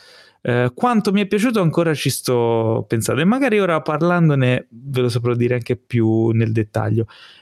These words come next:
È un film molto lungo, dura, eh, se non sbaglio, due ore e trentasette, quindi insomma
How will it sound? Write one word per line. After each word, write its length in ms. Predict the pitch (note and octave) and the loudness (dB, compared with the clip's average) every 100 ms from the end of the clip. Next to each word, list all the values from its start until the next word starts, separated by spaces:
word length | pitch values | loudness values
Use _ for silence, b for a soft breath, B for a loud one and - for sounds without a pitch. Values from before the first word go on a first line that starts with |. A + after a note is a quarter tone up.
| B | B
È 100 | E3+ | 0
un 120 | D#3 | 0
film 340 | - A#3+ G#3 | 0 0 2
molto 420 | D#3 D3+ F#3 F3 C3+ | 4 4 2 2 0
lungo, 540 | A#2 A2+ A2+ C#3+ E3+ _ _ _ _ | 2 2 2 0 -4 _ _ _ _
dura, 800 | C3 B2+ B2 B2 B2 A#2+ B2 - | -2 0 0 0 0 -2 -6 -8
eh, 240 | - B2 A#2+ | -2 0 0
se 160 | A2 | 0
non 120 | C3+ B2+ | 0 0
sbaglio, 440 | B2 E3 D#3 C3 | 0 2 2 2
due 260 | A#2 B2 C3+ | 0 2 2
ore 260 | C3 C#3 | 2 2
e 60 | B2+ | 0
trentasette, 1080 | - A#2+ A2+ A2+ - A#2+ A#2 _ A#2+ A2+ G#2+ | -2 -2 -2 -4 -2 -2 -4 _ -2 -2 -2
quindi 200 | A#2+ A2+ | -2 -2
insomma 320 | G#2+ A2+ A2 | -2 -4 -4